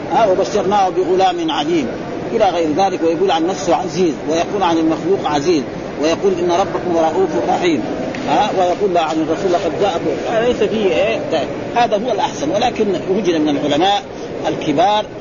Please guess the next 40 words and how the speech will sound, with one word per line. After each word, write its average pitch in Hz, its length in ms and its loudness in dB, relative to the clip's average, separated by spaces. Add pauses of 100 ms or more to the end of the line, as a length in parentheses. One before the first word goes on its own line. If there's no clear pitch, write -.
(200)
نعم، 151 180 -2 (640)
حتى 208 200 -2
الحافظ 190 460 -2
يعني 175 240 -4
عنده 208 220 0
شيء 190 180 0
من 151 100 -2
التأويل 151 440 0 (320)
وإن 190 200 -2
كان 180 240 2
هو 185 60 0
أقل. 165 320 0 (260)
أما 214 160 0
النووي 233 540 0 (400)
فتأويل 196 800 0
كل 240 180 0
الأحاديث 170 560 -2
تقريبا 180 280 -2
يؤولها، 156 520 2
وكثير 175 360 -2
من 220 120 0
العلماء 180 460 0
يؤولها، 170 400 0 (320)
ونسأل 202 360 0
الله 175 240 2
لهم 170 180 0 (100)
أن 156 120 2
يعفو 143 260 -2
عنهم 180 340 0
ويسلم، 147 280 0
لأنهم 185 360 0
ما 226 160 2
أرادوا 226 240 2
إلا 247 160 0
الخير، - 240 0 (480)
ما 247 100 4
أرادوا 233 240 2
يخالفوا 175 400 -2 (160)
أبدا، 233 260 -2 (100)
حاشا. 220 340 0